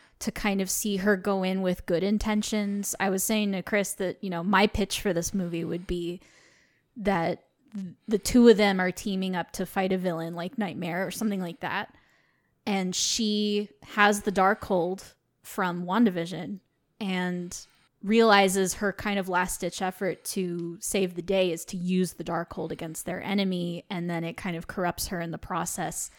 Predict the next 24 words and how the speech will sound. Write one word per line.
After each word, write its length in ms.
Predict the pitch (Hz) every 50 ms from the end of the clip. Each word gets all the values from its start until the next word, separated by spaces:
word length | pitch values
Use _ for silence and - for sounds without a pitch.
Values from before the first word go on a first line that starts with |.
| - _ _ _ _ -
and 140 | - 170 170
she 200 | - - 185 170
turns, 560 | - - - 175 165 160 165 165 160 170 -
and 240 | - - 190 170 170
then 200 | 175 170 160 165
that's 240 | 175 170 165 - -
sort 300 | - - 196 180 180 175
of 200 | 175 165 165 185
the 100 | - 170
cliffhanger 720 | - - - 202 170 - - - 185 175 170 151 160 165
for 540 | - - - 185 170 160 165 170 - 196 190 _ _ _ _ _ _ _ _
whatever's 500 | - 226 202 190 190 185 175 175 165 160
next, 380 | 196 180 160 165 - - - -
is 260 | 202 170 147 131 -
that 240 | - 165 170 - -
she 300 | - - - - 185 175
is 160 | 160 165 -
now 440 | 175 165 160 156 160 160 143 185 - _ _ -
the 220 | 208 190 196 175
Scarlet 480 | 160 - - - 180 170 160 165 - -
Witch, 340 | - 180 - - - -
like, 140 | - - - -
full-on 680 | - - 202 180 165 165 165 160 165 160 160 165 160 -
corrupted, 720 | - - 180 156 156 - - - 170 156 - 170 170 -